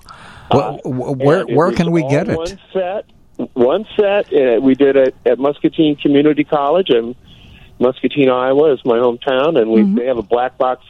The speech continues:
Speaker 2: theater. Uh, build a set there, and, uh, we now have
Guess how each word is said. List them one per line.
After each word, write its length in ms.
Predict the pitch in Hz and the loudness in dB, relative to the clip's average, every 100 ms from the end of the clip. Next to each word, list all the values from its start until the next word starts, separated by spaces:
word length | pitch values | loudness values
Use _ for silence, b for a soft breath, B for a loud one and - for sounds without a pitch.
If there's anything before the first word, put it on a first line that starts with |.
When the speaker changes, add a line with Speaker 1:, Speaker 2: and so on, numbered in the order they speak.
| - | 0
Speaker 2:
theater. 400 | 143 139 175 196 b b b b b - | 2 4 2 -2 b b b b b -6
Uh, 220 | - 113 | -2 0
build 340 | 113 131 131 135 | 0 -2 -2 -4
a 40 | - | -2
set 240 | 170 165 | -2 0
there, 440 | 175 170 185 196 - | -2 0 0 -2 0
and, 640 | 135 123 120 120 113 110 120 | 0 2 2 0 -2 -2 0
uh, 320 | 117 113 123 b b b | 2 2 0 b b b
we 140 | 135 | 0
now 200 | 156 156 | 2 0
have 200 | 156 147 | 0 0